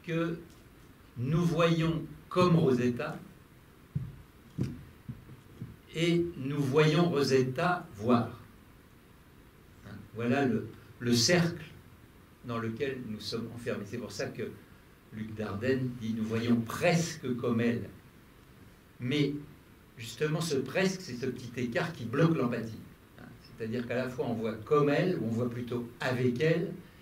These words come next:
mais on la voit voir. Hein, dans un léger écart qui, justement, euh, maintient, euh, si on peut dire notre jugement critique, maintient aussi le malaise. Hein,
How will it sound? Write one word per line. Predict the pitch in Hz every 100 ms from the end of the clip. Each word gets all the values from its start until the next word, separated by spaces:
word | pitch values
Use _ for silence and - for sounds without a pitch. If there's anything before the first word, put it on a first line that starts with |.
| - -
mais | 143 165 156
on |
la | 131 123
voit | 113 160 170 165
voir. | 117 120 107 - - - - - - - - -
Hein, | 107 - - - - -
dans | 110 123
un |
léger | 123 139 151 123
écart | 123 117 143 165 175 175 - -
qui, | 120
justement, | 107 - 113 113 160 - -
euh, | 113 110
maintient, | 110 139 131 - 156 165 170 - -
euh, | - - -
si | - -
on | 92 98
peut | 95
dire | 117
notre | 104 98
jugement | 98 98 98 95
critique, | - - 165 180 - - - - - - - -
maintient | 113 127 123 156 139
aussi | - 123
le |
malaise. | 123 123 110 - - - - - -
Hein, | -